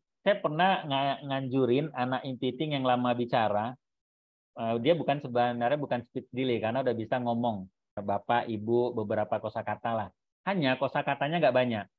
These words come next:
Ternyata, eh, sama orang tuanya, anak ini dilarang nonton YouTube, dilarang nonton gadget. Saya bilang, "Bu, kalau mau anaknya banyak ngomong, nontonin aja film-film YouTube. Tontonkan aja semua YouTube-YouTube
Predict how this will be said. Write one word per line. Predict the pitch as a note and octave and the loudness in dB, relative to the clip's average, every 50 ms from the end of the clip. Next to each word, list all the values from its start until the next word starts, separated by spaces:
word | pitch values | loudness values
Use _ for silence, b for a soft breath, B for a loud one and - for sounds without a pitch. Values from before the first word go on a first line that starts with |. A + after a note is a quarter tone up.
| _ _ _ _ _ _ _ _ _ _ _ _ _ _ _ _ | _ _ _ _ _ _ _ _ _ _ _ _ _ _ _ _
Ternyata, | - C3 B2 C#3+ D#3 F#3 - - D#3 C3+ B2+ B2+ B2+ C3 B2+ | -6 -4 0 0 0 0 2 4 4 6 6 4 2 0 -2
eh, | C3 B2+ B2+ B2 B2 B2 B2+ B2 - | -2 0 0 2 2 0 0 0 0
sama | C3 B2+ B2+ C3+ C3 | -2 0 2 2 2
orang | C3+ C3 C3 C3+ C3 | 2 0 0 -2 -2
tuanya, | D3 C#3 C3+ C#3 D#3 F#3 | 0 0 0 2 0 0
anak | D#3+ D#3+ D#3 D#3 D3 C3+ D3+ | -2 0 -2 -2 -2 -2 -2
ini | F3+ | -2
dilarang | G3 D#3 C#3+ C3+ C3+ C#3 D3+ D#3 | 0 2 4 6 6 6 4 2
nonton | D#3 D3 D3 D3+ D3 | 0 0 0 0 0
YouTube, | D3 D#3 D#3+ D#3+ - C#3 A#2+ A#2+ - - _ _ _ _ _ | 2 0 0 0 0 -2 -2 -2 -4 -14 _ _ _ _ _
dilarang | B2 A#2+ A#2+ A#2+ B2+ C#3 | 0 2 4 4 4 2
nonton | C#3+ C#3 C#3 C#3 C3+ C3+ | 0 -2 -4 -2 -2 0
gadget. | C3 C#3 C3 A#2 G2+ F#2+ - - - _ _ _ _ _ _ _ _ _ _ _ _ _ _ _ | 0 0 0 2 0 -2 -2 -4 -12 _ _ _ _ _ _ _ _ _ _ _ _ _ _ _
Saya | _ - G2 A#2 | _ -8 -2 0
bilang, | E3 F3+ D3+ C3 | 2 2 2 2
"Bu, | C3+ E3 G3 - | 2 0 0 2
kalau | D3 C3+ C3+ C3+ | 2 4 4 4
mau | C3+ D3+ F3 F#3+ F3 | 2 2 2 2 2
anaknya | D#3 C#3+ C#3 C#3+ C3 C#3 C#3 C#3 | 2 0 0 -2 -4 -2 -2 -2
banyak | C3 B2+ B2+ B2+ C3+ B2+ C#3 | 2 2 2 2 2 -2 -2
ngomong, | C#3+ D#3+ E3+ D3 B2 A#2+ A#2 A#2+ B2+ C3 C3 B2+ _ _ _ _ - | -2 -2 -2 0 0 0 0 0 -2 -6 -10 -16 _ _ _ _ -8
nontonin | C3 C#3 C#3 C#3 D3+ D3 C#3+ D3 D3+ F3 | -8 -8 -2 -2 -2 -2 0 0 0 2
aja | F#3 F3 E3+ | 2 2 2
film-film | C#3+ E3 D3 D3+ D3 C3+ C#3+ C#3 C#3 C#3 | 2 4 2 2 2 2 0 0 0 0
YouTube. | C#3+ D3 D3 - B2 - - _ _ _ _ _ _ _ _ _ _ _ _ _ | -2 -2 -2 -4 -6 -6 -8 _ _ _ _ _ _ _ _ _ _ _ _ _
Tontonkan | - B2+ C3+ C3 - D3+ D3 C#3+ D3 D3 D3 D#3 | -4 -4 -2 2 2 2 2 4 2 4 4 4
aja | D#3 E3+ F#3 | 6 4 4
semua | F#3 F3+ D#3+ D3+ D3+ D3+ D3+ D3+ D3+ D3+ D3 C3+ - - | 2 2 -2 0 2 4 4 6 6 4 2 0 -2 -8
YouTube-YouTube | - C#3+ C#3+ C#3+ - D#3+ D3 D3 D3 D3 - - B2+ C3 C3 C3 - | -6 -6 -6 -4 -4 -6 -4 -2 -4 -4 -2 0 0 0 0 -2 -8